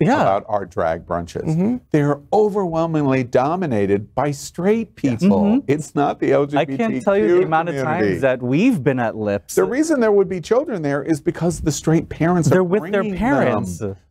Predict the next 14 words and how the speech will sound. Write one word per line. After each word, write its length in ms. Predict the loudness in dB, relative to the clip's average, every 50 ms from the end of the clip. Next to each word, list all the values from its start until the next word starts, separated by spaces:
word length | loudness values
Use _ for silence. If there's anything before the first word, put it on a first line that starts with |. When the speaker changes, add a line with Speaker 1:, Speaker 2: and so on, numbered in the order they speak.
| _
Speaker 2:
because 400 | -12 -10 -2 0 0 0 0 0
they 120 | -2 -2 -2
think 260 | -2 -4 -6 -4 -4
it's 200 | -4 -6 -6 -10 -18 -8 _
fun 240 | -2 -2 0 0 -2
Speaker 1:
Uh, 80 | -4
Speaker 2:
for 140 | -2 -2 -2
Speaker 1:
yeah. 80 | -2 -2
Speaker 2:
their 140 | -2 -4
children. 760 | -8 -6 -4 -4 -2 -2 -4 -6 -10 -10 -8 -8 -8 -8 -6 -2 0
Speaker 1:
Yeah. 300 | 2 2 2 0 -2 -6 -10 _ -16
Speaker 2:
Yeah, 200 | -12 -12 -12 -12 -12 -18 -14 -10
it's 160 | -10 -4 -2 -2
amazing. 440 | -2 0 -2 -4 -4 -6 -8 -8